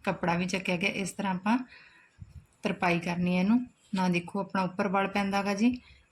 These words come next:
ਨਾ ਆਪਣਾ ਨੀਚੇ ਤਰਪਾਈ 'ਚ ਵਲ ਪੈਂਦਾ। ਇਸ ਤਰ੍ਹਾਂ ਆਪਾਂ ਸਾਰੇ ਚਾਕ ਦੀ ਤਰਪਾਈ ਕੰਪਲੀਟ ਕਰ ਲਾਂਗੇ ਤੇ ਹੁਣ ਆਪਾਂ ਇਹਦੀ ਆਈ ਬਣਾਵਾਂਗੇ ਉਸ ਤੋਂ ਬਾਅਦ 'ਚ।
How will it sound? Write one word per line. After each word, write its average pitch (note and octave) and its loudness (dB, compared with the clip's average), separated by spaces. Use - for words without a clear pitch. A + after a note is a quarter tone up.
ਨਾ F#3 2
ਆਪਣਾ F3+ 0
ਨੀਚੇ F#3 0
ਤਰਪਾਈ F3 -2
'ਚ F3 -8
ਵਲ F3 0
ਪੈਂਦਾ। F#3 2
ਇਸ G3+ 0
ਤਰ੍ਹਾਂ G3 0
ਆਪਾਂ F#3 2
ਸਾਰੇ G#3 2
ਚਾਕ G3+ 0
ਦੀ F#3+ 0
ਤਰਪਾਈ F3+ 0
ਕੰਪਲੀਟ F3+ 0
ਕਰ F3+ 2
ਲਾਂਗੇ F3+ 4
ਤੇ F#3+ 2
ਹੁਣ F3+ 4
ਆਪਾਂ F3 0
ਇਹਦੀ F#3 4
ਆਈ E3+ 4
ਬਣਾਵਾਂਗੇ E3 0
ਉਸ E3+ -6
ਤੋਂ E3+ -4
ਬਾਅਦ F3 0
'ਚ। - -4